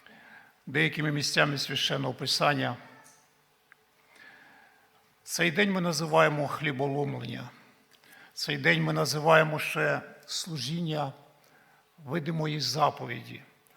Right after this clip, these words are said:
або згадка про страждання і смерть Господа нашого Ісуса Христа. Ми можемо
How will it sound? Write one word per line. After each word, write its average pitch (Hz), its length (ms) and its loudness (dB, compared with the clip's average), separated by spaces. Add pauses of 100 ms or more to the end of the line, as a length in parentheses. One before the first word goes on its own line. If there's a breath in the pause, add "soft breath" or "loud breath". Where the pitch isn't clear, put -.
(400 loud breath)
або 143 300 -4
згадка 147 580 0
про 156 200 -8
страждання 151 800 -4
і 147 60 -10
смерть 147 420 -4
Господа 143 540 -6
нашого 139 360 -6
Ісуса - 420 -8
Христа. - 580 -6 (1080 loud breath)
Ми 156 100 -6
можемо 175 680 0